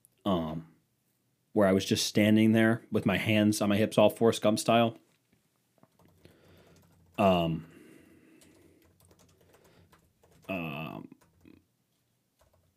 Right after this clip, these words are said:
fuck, dude, I'm trying to type this out. All right, so I was standing there with my hands all on my hips, all Forrest Gump style, and I'm sitting there, I'm looking at it, I'm like, "I really don't wanna fix this thing. Like, I really don't wanna buy any parts for this fucking dryer."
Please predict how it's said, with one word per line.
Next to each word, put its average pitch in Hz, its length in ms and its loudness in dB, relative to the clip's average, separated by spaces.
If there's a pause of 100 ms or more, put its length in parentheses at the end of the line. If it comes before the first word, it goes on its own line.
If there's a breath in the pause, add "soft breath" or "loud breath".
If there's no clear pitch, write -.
(1200)
fuck, 131 320 -2
dude, 95 200 -4
I'm 101 80 -10
trying 127 220 4
to 120 60 4
type 127 240 4
this - 160 -2
out. 117 260 0 (300)
All 127 100 -4
right, 95 160 -6
so 127 80 6
I - 20 6
was 113 80 2
standing 156 200 4
there 143 80 6
with 131 80 6
my 120 100 0
hands 127 480 2
all 113 260 4
on 113 120 -2
my 104 100 0
hips, - 360 0 (460 loud breath)
all 98 100 0
Forrest 113 340 0
Gump 113 200 4
style, 90 460 0
and 95 420 -2 (1040)
I'm 95 400 0
sitting 139 280 2
there, 117 440 4 (480 soft breath)
I'm 98 160 2
looking 123 260 10
at 117 220 8
it, 113 80 6
I'm 104 120 -2
like, 101 140 -4
"I 104 60 -6
really 120 340 8
don't 104 140 6
wanna 92 120 -2
fix - 340 -8
this 98 160 -6
thing. 87 200 -6
Like, 85 100 -8
I 92 40 -4
really 113 240 4
don't 117 80 6
wanna 104 160 0
buy 101 260 -6
any 101 120 -4
parts 92 440 -4
for 92 100 -10
this 87 120 -10
fucking - 520 -4
dryer." 82 500 -6